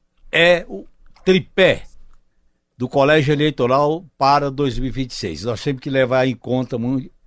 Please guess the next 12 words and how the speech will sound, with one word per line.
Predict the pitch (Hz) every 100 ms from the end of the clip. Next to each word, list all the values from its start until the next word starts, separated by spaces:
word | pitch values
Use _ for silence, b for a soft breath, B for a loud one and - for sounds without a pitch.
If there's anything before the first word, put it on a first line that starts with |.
| _
essa | 117 120 147
questão. | - - - 90 95 127
Eu | 165 160
acho | 143 156 - 147
que | -
vai | 135 156 139
ter | - 135
um | 143 156
arranjo | 139 110 147 165 156 131 202 220 b b b b b b -
entre | 156 143 -
o | 139
bolsonarismo | 135 196 160 - 180 151 120 131 143 92 87 76